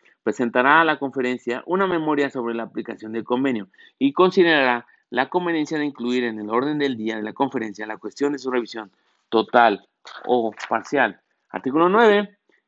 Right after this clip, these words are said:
punto uno. En caso de que la conferencia adopte un nuevo convenio que implique una revisión total o parcial del presente, y a menos que se,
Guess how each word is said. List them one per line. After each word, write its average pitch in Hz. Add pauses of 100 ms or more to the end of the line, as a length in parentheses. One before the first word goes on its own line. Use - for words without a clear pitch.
(220)
punto 151
uno. 202
En 127
caso 160
de 156
que 165
la 165
conferencia 127
adopte 107
un 185
nuevo 147
convenio 107 (280)
que 110
implique 127
una 131
revisión 117
total 113
o 107
parcial 120
del 107
presente, 110 (280)
y 120
a 120
menos 147
que 135
se, 110